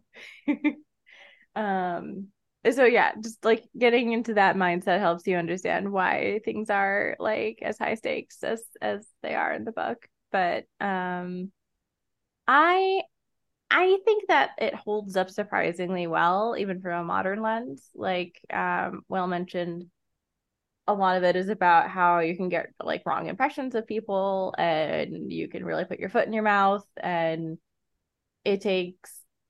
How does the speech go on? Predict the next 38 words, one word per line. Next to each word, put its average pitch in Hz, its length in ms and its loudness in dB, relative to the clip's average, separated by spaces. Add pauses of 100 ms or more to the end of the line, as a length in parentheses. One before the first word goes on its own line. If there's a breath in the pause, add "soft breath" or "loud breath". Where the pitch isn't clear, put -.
(200)
time 190 640 2 (100)
and, 185 180 0
like, 170 360 -2
concrete 180 600 0
efforts 180 720 -2
to - 160 -10
kind 175 280 -2
of 170 140 -2
undo 175 380 0
that. 294 320 4 (220)
And 202 200 2
I, 180 100 4
I 190 220 4
like 185 240 2
that 180 160 0
it 175 100 -2
is 175 160 -2
a 196 60 -4
book 170 240 -6
that 170 260 0 (600)
explores 254 720 2
that, 202 320 4
which 202 140 -4
I 208 100 -2
think 208 200 -2
is 202 140 -6
a 196 80 -2
very 185 300 0
nuanced 190 580 -4
topic 185 520 -2
and 202 100 -6
very 185 200 -2
timely 175 500 -2
in 175 60 -6
our 175 140 -4
kind 170 240 -4
of, 170 80 -4
like, 165 300 -4